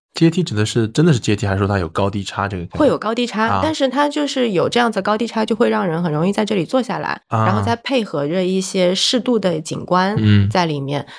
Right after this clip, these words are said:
Speaker 2: 那景观的背后也会有一个小广场，
Speaker 1: 嗯。
Speaker 2: 广场的旁边呢，就是 Blue Bottle，它因为有了 Parkfi 这个模式，
Speaker 1: 嗯。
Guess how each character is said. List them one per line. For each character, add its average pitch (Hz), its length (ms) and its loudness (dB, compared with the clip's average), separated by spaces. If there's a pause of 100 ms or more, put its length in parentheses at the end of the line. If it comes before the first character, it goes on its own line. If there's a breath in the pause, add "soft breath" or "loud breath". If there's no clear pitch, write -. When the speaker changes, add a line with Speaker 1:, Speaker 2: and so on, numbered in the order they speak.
Speaker 2:
那 240 180 4
景 139 220 -6
观 214 160 0
的 240 60 0
背 240 180 -2
后 226 220 2
也 160 160 -6
会 262 160 2
有 175 80 2
一 147 40 -4
个 - 80 -4
小 147 200 -4
广 147 200 0
场， - 360 -6
Speaker 1:
嗯。 101 260 4
Speaker 2:
广 180 180 2
场 254 160 -8
的 165 120 -8
旁 151 320 -6
边 262 200 2
呢， 240 220 0
就 233 140 -2
是 220 120 0
Blue 202 260 0
Bottle， 190 420 -2 (260)
它 247 220 -2
因 262 260 -4
为 247 220 2
有 135 180 0
了 131 260 -2
Parkfi - 460 -2
这 - 140 -6
个 107 80 2
模 - 200 6
式， 139 260 2
Speaker 1:
嗯。 - 80 -8